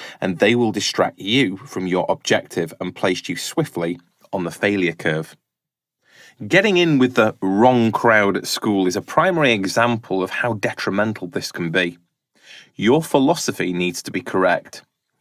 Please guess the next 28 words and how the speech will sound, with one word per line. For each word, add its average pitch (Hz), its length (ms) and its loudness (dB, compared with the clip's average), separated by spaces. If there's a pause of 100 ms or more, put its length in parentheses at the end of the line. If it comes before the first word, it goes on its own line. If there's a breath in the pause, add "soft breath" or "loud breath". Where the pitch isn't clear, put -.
You 143 200 4
are 185 140 2
here 104 260 0
to - 160 -4
build 90 380 -2
a 98 40 -2
business, 85 640 -6 (300 loud breath)
to 87 100 -4
help 160 300 2
people 120 500 -2
and 92 140 -6
to 85 80 -6
strengthen 98 520 -2
relationships. 95 840 -2 (420 soft breath)
Strike - 520 0
the - 80 -2
balance 123 560 0
between 98 520 -4 (120)
money-making 95 880 0
and 95 240 -4
non-money-making 92 880 0
activity 95 680 -4
and 104 280 -2
know 135 240 4
what 90 240 -2
the 101 80 -8
difference 110 520 -4
is. - 400 -2